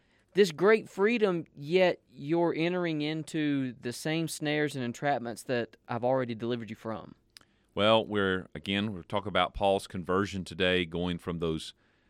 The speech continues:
Speaker 2: those old days where, it's interesting, I'll make reference to this again, but in, in Philippians, he lays out really his credentials in the, in the Jewish faith.
Speaker 1: Mm-hmm.
Speaker 2: But when he's writing that personal letter to Timothy, here's what he says about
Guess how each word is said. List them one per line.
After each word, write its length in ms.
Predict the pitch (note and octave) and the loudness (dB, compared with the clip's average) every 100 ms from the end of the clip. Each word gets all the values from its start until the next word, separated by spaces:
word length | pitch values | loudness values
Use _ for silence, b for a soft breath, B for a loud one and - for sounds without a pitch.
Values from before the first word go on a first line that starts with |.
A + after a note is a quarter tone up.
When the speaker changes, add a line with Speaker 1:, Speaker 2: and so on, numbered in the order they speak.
| _ | _
Speaker 2:
those 200 | - E2 | -6 0
old 280 | G2+ B2 C#3+ | 4 4 8
days 680 | C#3+ C#3+ D#3+ E3 - - - _ _ _ _ - | 8 8 6 2 -6 -8 -12 _ _ _ _ -16
where, 560 | E2+ G#2 G2+ G2 F#2+ - _ _ _ | 0 4 6 6 2 -4 _ _ _
it's 120 | - B2 | -4 -2
interesting, 500 | B2+ G2 - G2 F2+ | -2 -4 -2 0 2
I'll 120 | F2+ | 2
make 200 | F#2+ G2+ | 0 2
reference 320 | F#2+ - F2 | -2 -2 -12
to 60 | E2 | -8
this 180 | E2+ | -8
again, 360 | E2 E2 F2+ E2+ | -6 -4 -2 -2
but 200 | D#2 - _ _ _ _ _ _ _ _ | -6 -8 _ _ _ _ _ _ _ _
in, 240 | F#2+ F#2+ - | -2 -2 -2
in 120 | F#2 | -6
Philippians, 520 | E2+ G2+ B2+ A2+ F2+ - | -2 2 4 4 0 -2
he 80 | |
lays 340 | F#2 F#2+ G2 G2+ | 2 2 2 4
out 220 | F#2 E2+ | 2 2
really 220 | F#2+ F#2+ | 0 -2
his 180 | E2 E2 | -2 -8
credentials 680 | - F#2 E2 G#2 - F2 D#2+ | -8 -2 2 2 0 -6 -4
in 160 | F2 D#2 | -4 -4
the, 240 | D2 D2 F2 | -4 -6 -10
in 160 | E2+ E2 | -8 -6
the 220 | D2 D2+ _ F2 | -8 -10 _ -14
Jewish 380 | D#2 G2 G#2+ - | -6 0 0 0
faith. 320 | E2 D2 C#2+ _ | -2 -2 -4 _
Speaker 1:
Mm-hmm. 280 | B2+ A2 A2+ A#2 _ _ _ - | -6 -6 -8 -12 _ _ _ -4
Speaker 2:
But 260 | F2+ F#2+ | 2 2
when 120 | F#2 | 2
he's 180 | G2+ A2+ | 0 0
writing 320 | A2+ B2 A#2+ | 4 6 6
that 160 | G#2+ - | 2 0
personal 380 | A#2+ A#2+ - G2 | 0 -2 -2 0
letter 200 | G#2+ F#2 | 2 0
to 100 | D#2+ | -4
Timothy, 540 | - A2 A#2+ C#3 C#3 G#2 | -4 -4 -2 -6 -8 -8
here's 200 | G#2 G#2+ | -4 -4
what 140 | F#2+ E2 | -2 -4
he 60 | |
says 440 | D#2 E2+ D2+ D2+ - | -4 -2 -2 -4 -8
about 300 | D#2+ E2 D#2+ | -2 0 0